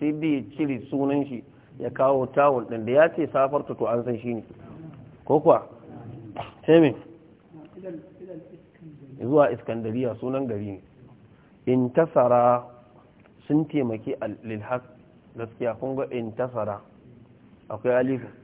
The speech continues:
Speaker 1: Wannan alifun ɗin na mutum biyu ne. Tasmiya. An gane? An gane? Sannan sai me? Eh, lil haqqi ga gaskiya. Intasara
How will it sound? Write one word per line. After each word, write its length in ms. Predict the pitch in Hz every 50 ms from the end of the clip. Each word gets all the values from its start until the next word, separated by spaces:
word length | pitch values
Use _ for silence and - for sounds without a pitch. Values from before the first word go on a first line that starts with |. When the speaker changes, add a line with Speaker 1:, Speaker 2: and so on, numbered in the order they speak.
| - - - - _ _ - - _ _ _ _ _ _ _ -
Speaker 1:
Wannan 300 | - 131 139 135 131 -
alifun 440 | 120 135 135 147 139 131 131 123 107
ɗin 140 | 120 120
na 80 | 120 123
mutum 360 | 123 117 107 110 113 107 104
biyu 140 | 101 104 110
ne. 100 | 107 101 - - - - - - - - - - - - - - - _ _ - - _ -
Tasmiya. 420 | 131 123 123 - 135 131 123 113 - - - - - - - - _ _ _ _ _ _ _ _
An 160 | - 113 120
gane? 280 | 120 135 147 156 165 156 - - - - - - - - - _ _ _ _ _ _
An 140 | 120 120 127
gane? 260 | 131 143 156 151 143 131 - - - - - - - - - - - - - - - - - _ - - _ _ _ _ _ _ _ _ _ _ _ _ _ _ _ _ -
Sannan 260 | 120 120 135 147 151 147 -
sai 120 | 165 160
me? 100 | 156 139 117 101 - - - - - - _ _ _ _ _ _ _ _ - - 131 139 139 143 - - 151 156 160 160 - - - - - - - - 110 110 107 - 113 113 110 - - - _ _ 170 170 170 156 - - 123 123 120 113 113 110 110 110 - - - - - -
Eh, 120 | - 127 127
lil 160 | 127 123 120 120
haqqi 280 | 127 160 160 - 165 139
ga 80 | 120 107
gaskiya. 400 | 110 117 117 - - 123 123 -
Intasara 760 | - 127 123 117 113 117 160 160 160 151 131 127 127 127 123